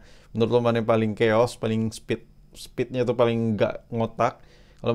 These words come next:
menurut gue dua-duanya sama-sama gila. Nih,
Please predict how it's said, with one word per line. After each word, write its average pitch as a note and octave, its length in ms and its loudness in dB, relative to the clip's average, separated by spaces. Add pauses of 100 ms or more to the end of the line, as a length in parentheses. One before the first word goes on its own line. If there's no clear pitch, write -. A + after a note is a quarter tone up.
menurut A#2+ 160 -2
gue C3 160 2
dua-duanya A#2 480 2
sama-sama A2+ 480 -4
gila. G#2+ 600 -2 (200)
Nih, B2 480 -2